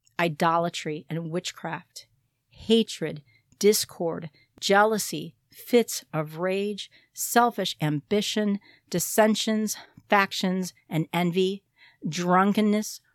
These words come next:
orgies, and the like. And I warn you, as I did before, that those who live like this will not inherit the kingdom of God.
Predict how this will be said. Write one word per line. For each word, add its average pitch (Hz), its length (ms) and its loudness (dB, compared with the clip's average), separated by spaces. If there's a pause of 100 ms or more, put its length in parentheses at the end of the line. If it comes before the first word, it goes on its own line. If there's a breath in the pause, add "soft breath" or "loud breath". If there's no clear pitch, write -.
(160)
orgies, 202 640 2
and 190 240 0
the 185 100 2
like. 156 500 -8 (640)
And 175 160 -2
I 202 280 2
warn 233 340 2
you, 233 160 4
as 247 140 2
I 247 140 4
did 247 240 2
before, 247 640 -2 (640)
that 190 220 -2
those 208 360 6
who 254 140 2
live 254 260 4
like 269 260 -2
this 269 260 -2
will 185 160 0
not 226 420 0
inherit 190 560 -4
the 190 80 -12
kingdom 175 640 -6
of 175 120 -18
God. 180 440 -12